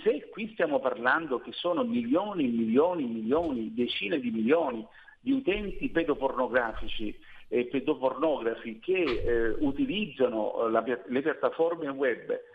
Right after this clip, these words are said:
i colossi del web, do-, dove si può spacciare e, e, e di tutto, di più, bene, voi immaginate quanto, quanta economia, quanto business c'è dietro. Il problema è che lo stiamo dicendo noi di Meter. Anzi, aggiungo, Antonino, se mi fa-, mi fate passare, lo sta, lo sta dicendo un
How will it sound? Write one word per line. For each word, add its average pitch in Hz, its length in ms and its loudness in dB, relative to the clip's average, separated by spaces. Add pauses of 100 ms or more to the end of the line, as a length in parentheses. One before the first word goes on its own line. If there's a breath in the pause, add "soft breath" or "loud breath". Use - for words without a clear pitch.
(260 loud breath)
i 117 120 -2
colossi 156 440 0
del 165 140 -2
web, 143 500 -2
do-, 139 180 0
dove 151 360 0
si 135 80 -10
può 131 640 0
spacciare 143 840 -2
e, 123 100 0
e, 120 580 0
e 123 80 -6
di 131 120 -4
tutto, 185 360 -2
di 214 120 -2
più, 240 320 0 (260 loud breath)
bene, 139 200 2
voi 160 160 0
immaginate 131 640 0
quanto, 123 380 0
quanta 135 280 -2
economia, 143 540 0
quanto 113 260 -2
business 165 540 -2
c'è 120 180 -2
dietro. 110 480 0 (280 loud breath)
Il 180 120 0
problema 185 440 2
è - 40 -6
che - 500 -2
lo 170 240 2
stiamo 139 280 0
dicendo 131 420 0
noi 117 240 0
di 117 80 -4
Meter. 110 400 0
Anzi, 165 340 2
aggiungo, 170 440 2
Antonino, 135 400 0
se 120 120 -6
mi 120 120 -2
fa-, - 340 0
mi - 400 -4
fate - 220 2
passare, 190 320 2
lo 190 60 -2
sta, - 260 2
lo 226 100 2
sta 190 120 -6
dicendo 139 400 -4
un 131 100 -4